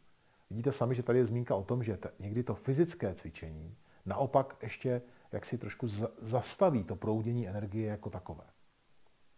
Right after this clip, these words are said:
Takže to je jenom, jenom na zamyšlení se a zase to trošku nahrává. Vidíte, že,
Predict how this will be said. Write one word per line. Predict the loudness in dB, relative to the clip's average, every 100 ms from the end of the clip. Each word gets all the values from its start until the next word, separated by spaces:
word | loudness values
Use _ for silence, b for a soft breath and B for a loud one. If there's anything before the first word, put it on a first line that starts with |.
| _
Takže | -12 -10
to | 0
je | 2
jenom, | 4 2 B B B B B -6
jenom | -2 0 2 2
na | 2
zamyšlení | 2 2 0 -2 -2 -4
se | -4 -6 -6 -8 -12 b b b b b -8
a | -4 0 -2 -2
zase | 2 4
to | 4
trošku | 2 0 0 2
nahrává. | 4 8 8 8 6 0
Vidíte, | 0 0 2
že, | 2